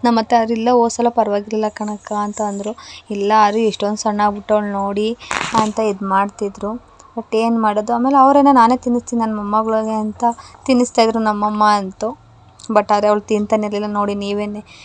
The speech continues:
ಹೆಂಗ್ ಮಾಡ್ತಾಳೆ ಅಂತ. ಆಮೇಲೆ ಅಮ್ಮ ಮಧ್ಯಾಹ್ನ ಹೊರಟ್ರು, ಅವ್ರೂ ಕೂಡ, "ಇಲ್ಲ, ನಂಗೆ ಹಾಲೆಲ್ಲ ಹಸು ಕರಿಬೇ-, ಹಸು ಎಲ್ಲ ಐತೆ, ಹಾಲ್ ಕರಿಬೇಕು, ಇನ್ನಾಗಲ್ಲ" ಅಂತ. ಸರಿ ಆಯ್ತು ಅಂತ ಆಮೇಲೆ ಅವಳು ಹಠ ಮಾಡ್ತಿಲ್ಲ, "ಇಲ್ಲ, ನಾನು ಬರ್ತೀನಿ, ನಾನು ಬರ್ತೀನಿ, ಅಲ್ಲೇ ಆಟೋ ಐತೆ, ನಡಿ ಹೋಗೋಣ"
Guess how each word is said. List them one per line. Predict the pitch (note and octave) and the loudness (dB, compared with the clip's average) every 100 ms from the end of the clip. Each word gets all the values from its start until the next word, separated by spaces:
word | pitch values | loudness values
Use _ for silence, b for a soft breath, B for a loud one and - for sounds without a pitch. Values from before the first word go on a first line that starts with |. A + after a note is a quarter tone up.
| B | B
ಹೆಂಗ್ | A3+ G#3+ | -6 0
ಮಾಡ್ತಾಳೆ | G3+ F#3+ - G#3 | 2 2 0 -4
ಅಂತ. | G3+ G3 A3 | -4 -6 -8
ಆಮೇಲೆ | G#3+ A3+ | -8 -6
ಅಮ್ಮ | A3+ A3 A3 A#3 | -4 -2 0 2
ಮಧ್ಯಾಹ್ನ | A3 G3 A3 A3 | 0 0 -2 -2
ಹೊರಟ್ರು, | A3+ G3+ G3+ - A3 | -2 -2 -4 -4 -2
ಅವ್ರೂ | G#3 A3 A3+ A3 | 0 -2 -2 -4
ಕೂಡ, | A3 | -2
"ಇಲ್ಲ, | G#3+ G#3 G#3+ | -2 0 -2
ನಂಗೆ | G#3+ G#3+ | -2 0
ಹಾಲೆಲ್ಲ | G#3 G#3 G#3+ G#3+ G#3+ | 0 2 0 0 -2
ಹಸು | - A#3 | -4 -6
ಕರಿಬೇ-, | - G#3+ G#3+ G#3 G#3 B B B | 0 0 2 -2 -2 B B B
ಹಸು | A#3 B3 | 2 4
ಎಲ್ಲ | A3+ A3 | 8 10
ಐತೆ, | G#3+ G#3 A3 | 8 4 2
ಹಾಲ್ | G#3 G#3+ | 4 2
ಕರಿಬೇಕು, | - G#3 G#3 G3+ - A3+ | 0 -2 -2 -6 -4 -4
ಇನ್ನಾಗಲ್ಲ" | A3 G3+ G3 G3+ G3+ | -2 -2 -2 -2 -2
ಅಂತ. | G3+ G3 A3+ - B B - | -4 -8 -10 -10 B B -4
ಸರಿ | G#3 | 2
ಆಯ್ತು | A3 G#3+ A3 A#3 | 6 6 4 0
ಅಂತ | A3 G#3+ A#3+ | -2 -2 -4
ಆಮೇಲೆ | A#3 A3+ A#3 | -2 2 4
ಅವಳು | G#3+ A3 G3 F#3 | 6 6 6 2
ಹಠ | G#3+ | 2
ಮಾಡ್ತಿಲ್ಲ, | A3+ A3+ A3 G#3+ A3 | 4 4 2 -2 -2
"ಇಲ್ಲ, | G#3+ G#3 | -2 -2
ನಾನು | G3+ G#3+ | -2 -2
ಬರ್ತೀನಿ, | A3 A3 G#3+ G#3+ | 2 0 0 -4
ನಾನು | G3+ G#3+ | -2 -2
ಬರ್ತೀನಿ, | G#3+ G#3 G#3+ G#3+ | -2 -2 -2 -4
ಅಲ್ಲೇ | G3+ G#3 | -4 -2
ಆಟೋ | G#3 G#3 A3 | 0 2 2
ಐತೆ, | G#3+ A3+ | 2 -2
ನಡಿ | A3 G#3 | -2 0
ಹೋಗೋಣ" | A3 G#3+ G#3 G#3 G#3 | 0 0 -2 -2 -4